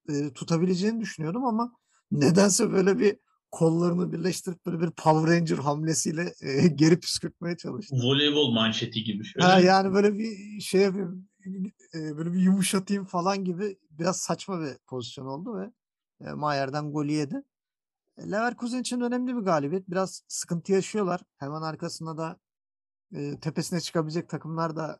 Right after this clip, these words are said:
Speaker 1: birikmeye başladı. Mesela Union Berlin bir anda fırladı, hemen arkasına geldi. Hani biraz şansı, o Hoffenheim, e, Köln, işte Frankfurt,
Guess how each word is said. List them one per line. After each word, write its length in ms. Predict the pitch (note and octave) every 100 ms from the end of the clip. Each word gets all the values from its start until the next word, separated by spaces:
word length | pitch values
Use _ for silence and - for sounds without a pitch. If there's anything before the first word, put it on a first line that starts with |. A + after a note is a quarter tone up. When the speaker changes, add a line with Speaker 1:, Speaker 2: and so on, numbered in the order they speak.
| -
Speaker 1:
birikmeye 420 | C#3 C#3 - E3+
başladı. 220 | D#3 B2
Mesela 200 | A2 C3
Union 320 | B2+ C3+ C#3+
Berlin 260 | D3+ D#3 C#3+
bir 40 |
anda 180 | B2 A#2
fırladı, 340 | - A#2 A2+ A2+
hemen 160 | A2+
arkasına 460 | A2 G#2 - - A#2
geldi. 380 | A2 A#2 F3+ C#4+ _ _ _ -
Hani 180 | B2 C#3+
biraz 260 | F3 F3+
şansı, 540 | - F#3 F3+ - A#3+ - -
o 260 | C#3+ C#3 B2+
Hoffenheim, 580 | C3+ E3 E3 E3+ F#3 _ _ _ _ _ _ -
e, 300 | B2+ B2 A#2+
Köln, 420 | D#3+ D3 D3 E3+ _ _ -
işte 200 | - B2
Frankfurt, 720 | - D3 D3 - C#3+ A#2+